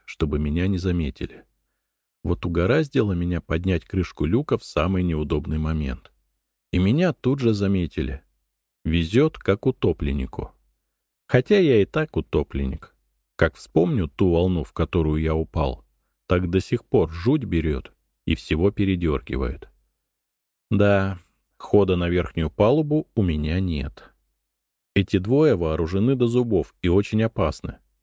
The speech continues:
А у меня что? Как в том анекдоте? А я лось. Просто лось. Да еще и сильно молодой. Что же делать? Бежать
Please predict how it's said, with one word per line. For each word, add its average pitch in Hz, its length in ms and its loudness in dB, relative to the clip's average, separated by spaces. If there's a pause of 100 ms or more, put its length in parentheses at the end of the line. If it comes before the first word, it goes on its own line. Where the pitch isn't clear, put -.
(160)
А 85 140 2
у 90 60 2
меня 80 340 0
что? 78 380 -6 (460)
Как - 200 0
в - 60 -20
том 110 200 2
анекдоте? 107 680 0 (720)
А 92 100 4
я 120 260 2
лось. 76 500 -4 (500)
Просто 131 400 2
лось. 73 460 -2 (920)
Да 80 120 0
еще 76 280 -2
и 139 100 0
сильно 107 340 -2
молодой. 104 600 -4 (760)
Что - 280 0
же 120 140 -2
делать? 101 560 -2 (720)
Бежать 82 580 2